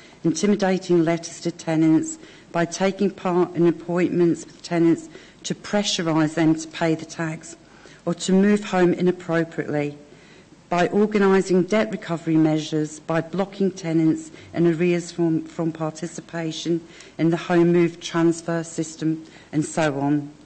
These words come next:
Encourage council staff to meet together to plan how to support tenants to fines of this tax. Actively encourage their trade unions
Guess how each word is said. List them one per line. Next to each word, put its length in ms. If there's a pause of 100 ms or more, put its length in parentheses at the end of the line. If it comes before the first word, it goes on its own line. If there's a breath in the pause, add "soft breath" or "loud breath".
(580 loud breath)
Encourage 480
council 420
staff 480
to 140
meet 280
together 640 (200)
to 100
plan 360
how 120
to 80
support 720
tenants 580 (400 loud breath)
to 60
fines 480
of 80
this 240
tax. 640 (640 loud breath)
Actively 520
encourage 600
their 140
trade 500
unions 580